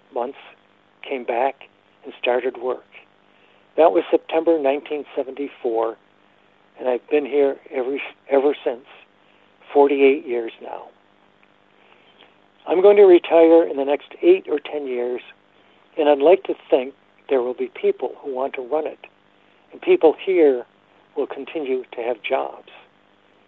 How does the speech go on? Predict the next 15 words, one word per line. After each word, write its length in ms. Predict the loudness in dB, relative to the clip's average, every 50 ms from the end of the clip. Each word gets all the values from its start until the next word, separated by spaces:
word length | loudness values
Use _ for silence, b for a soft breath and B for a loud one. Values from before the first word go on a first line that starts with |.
| _ _ -18 -2 0
Someone 260 | 2 4 4 4 4
else 260 | 6 6 4 4 2 0 -6 -20 -12
will 200 | -8 -8 -6 -6 -6
own 220 | -6 -6 -8 -8
it. 120 | -10 -14 -16 -20 -20 -20 _ _ _ _ _ _ _ _ _ _ b b b b b b b _ -4
My 180 | -2 -2 -2
only 380 | -2 0 2 2 4 4 2 2
child 560 | 0 -2 0 0 0 0 -2 -2 -4 -6 -8 _ _ _
isn't 280 | -12 -10 -8 -8 -8 -10
interested, 540 | -12 -12 -8 -8 -8 -8 -8 -12 -16 -16 -16 _ _ _ _ b b b b b b b b b -6
and 100 | -2 0
I 100 | 2 4
wouldn't 380 | 6 6 6 6 2 -2 0
recommend 580 | 2 2 2 2 0 -2 -2 -2 -2 -2 -2 -6
it 160 | -8 -8 -12